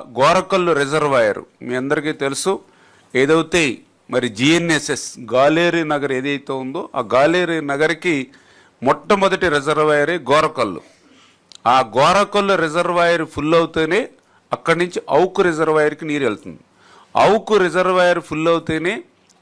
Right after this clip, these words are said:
గండికోటకి నీరు వెళ్తుంది. ఆ గండికోటకి నీరు వెళ్తేనే చిత్రావతికైనా, మైలవరంకైనా, పైడిపాలెమైనా ఎక్కడికి పోవాలన్నా కూడా అంటే రాయలసీమలో ఉన్నటువంటి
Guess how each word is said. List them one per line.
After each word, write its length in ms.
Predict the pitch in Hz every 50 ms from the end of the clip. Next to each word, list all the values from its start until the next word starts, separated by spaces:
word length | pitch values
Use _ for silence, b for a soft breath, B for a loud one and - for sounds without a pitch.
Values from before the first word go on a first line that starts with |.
| - - 120
గండికోటకి 600 | 135 165 180 185 180 - 185 180 175 185 156 160
నీరు 220 | 143 139 139 135 135
వెళ్తుంది. 420 | 123 117 - - 101 95 87 - _ _ b b b b b b b b
ఆ 180 | 123 131 127 117
గండికోటకి 600 | 139 156 175 185 202 202 202 208 202 202 185 175 175
నీరు 260 | 156 156 160 170 180
వెళ్తేనే 500 | 175 170 160 - 170 165 160 170 208 - - - _ _ _ _ _ - -
చిత్రావతికైనా, 1000 | 135 - - 165 165 165 165 165 151 165 147 160 156 156 156 165 175 180 180
మైలవరంకైనా, 1040 | 170 151 147 147 151 160 160 156 156 156 156 151 147 156 151 151 151 170 180 185 175
పైడిపాలెమైనా 880 | 165 - 143 131 139 151 151 160 151 160 156 156 156 156 151 156 160 175
ఎక్కడికి 600 | 180 156 147 - - _ - - 202 196 202 190 196
పోవాలన్నా 760 | 196 - 170 170 175 175 180 175 175 175 170 165 165 160 160
కూడా 300 | 147 147 151 151 170 - - b b b b b b b b b b
అంటే 240 | - 143 156 214 214 226 240 - - - _ b b b b b b _ _ _ _ _ _ _ - 120
రాయలసీమలో 1040 | 123 139 165 185 202 208 214 202 202 - 202 196 196 190 190 190 190 190 185 185 185
ఉన్నటువంటి 880 | 180 175 175 175 170 - 180 175 170 165 165 156 - 180 180 180 165